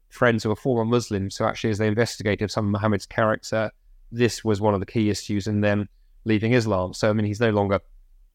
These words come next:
with us, died a few years ago, but Nabil Qureshi, very well-known former Muslim, wrote a powerful testimony called Seeking Allah, Finding Jesus.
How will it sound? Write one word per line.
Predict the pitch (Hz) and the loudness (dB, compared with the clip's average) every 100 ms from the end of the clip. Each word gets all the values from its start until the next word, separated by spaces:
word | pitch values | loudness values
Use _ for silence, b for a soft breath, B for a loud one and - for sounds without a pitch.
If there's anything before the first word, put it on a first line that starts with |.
| _ - | _ 0
with | 117 | 0
us, | 98 | 2
died | 87 101 | 2 2
a | 95 | 0
few | 107 107 | -2 2
years | 117 98 | 0 0
ago, | 101 | -2
but | 95 - | -2 -4
Nabil | 113 110 107 | 0 2 2
Qureshi, | - 107 117 - - - - | 0 0 -2 -4 -8 -8 -10
very | - 107 | -6 -4
well-known | 110 107 101 98 98 - - | 0 0 0 0 -6 -12 -6
former | 107 101 | -2 0
Muslim, | 127 120 123 | 0 2 2
wrote | 107 98 104 | 2 -2 -4
a | - - | -12 -6
powerful | 135 135 - | 0 0 0
testimony | 110 113 - 107 110 117 _ _ | -6 -6 -2 0 2 -2 _ _
called | - 107 | -12 -10
Seeking | - 123 - 110 | -4 -4 -2 -2
Allah, | 117 104 | 0 0
Finding | - 104 101 | 2 0 0
Jesus. | 98 123 120 117 | 2 4 4 0